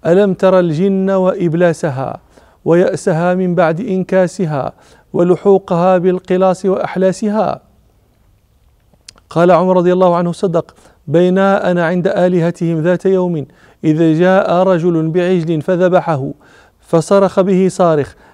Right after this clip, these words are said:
"لم أسمع صارخا قط أشد صوتا منه." يقول، "يا جليح،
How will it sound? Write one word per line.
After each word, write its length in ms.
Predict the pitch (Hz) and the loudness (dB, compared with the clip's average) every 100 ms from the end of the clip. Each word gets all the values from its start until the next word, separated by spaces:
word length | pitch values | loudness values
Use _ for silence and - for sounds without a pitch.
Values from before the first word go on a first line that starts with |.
| _ | _
"لم 220 | 175 196 | 0 0
أسمع 440 | - 160 175 180 151 | -2 -6 -4 -4 -2
صارخا 580 | - 190 185 170 190 | 2 2 2 0 -2
قط 480 | 185 170 190 185 - | -2 -2 -4 -4 -6
أشد 460 | - 156 - 156 160 | -4 -2 -4 -2 -4
صوتا 380 | - 175 175 185 | -2 -2 0 -2
منه." 320 | 190 190 139 - _ _ | 0 -2 -4 -10 _ _
يقول، 540 | 180 269 226 220 180 131 - _ - | -2 0 0 0 0 -2 -12 _ 0
"يا 220 | 170 185 | 2 4
جليح، 580 | 165 185 196 202 175 | 4 2 2 0 0